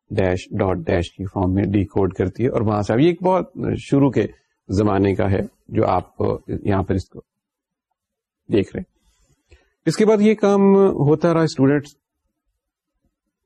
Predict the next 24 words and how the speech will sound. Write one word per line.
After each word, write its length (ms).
ٹیلی 260
گراف 240
کے 100
حوالے 360
سے 160
اور 220
اخبارات 540
کے 120
حوالے 300
سے، 180
کیونکہ 260
ہمارا 280
ایریا 340
جو 160
ہے 80
وہ 140
زیادہ 260
میس 300
کمیونیکیشن 640
کا 140
ہے، 60
تو 160
ہم 120
یہ 120